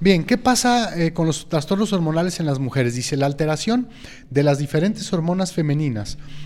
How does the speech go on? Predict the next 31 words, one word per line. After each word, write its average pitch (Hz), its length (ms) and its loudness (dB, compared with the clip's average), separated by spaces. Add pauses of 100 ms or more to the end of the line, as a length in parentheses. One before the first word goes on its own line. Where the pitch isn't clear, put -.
(180)
tiene 190 220 4
su 214 120 -2
expresión 160 540 0
más 165 160 0
significativa 160 880 -2
en 131 140 -2
la 123 80 0
aparición 117 440 -4
de 147 100 0
trastornos 127 540 -4
del 110 120 -4
ciclo 110 300 -6
menstrual". 123 500 -4 (680)
Ya 139 180 4
sea 165 200 2
en 170 120 2
re-, 139 360 0
en 117 300 -2
relación 120 800 0
a 120 140 -2
su 117 180 -4
duración 170 680 0
o 120 120 -2
la 117 120 -2
cantidad 117 400 -4
de 143 80 -2
flujo 147 500 -4
expulsado 120 840 -6
en 107 160 -8
cada 104 320 -8
periodo. 170 380 -4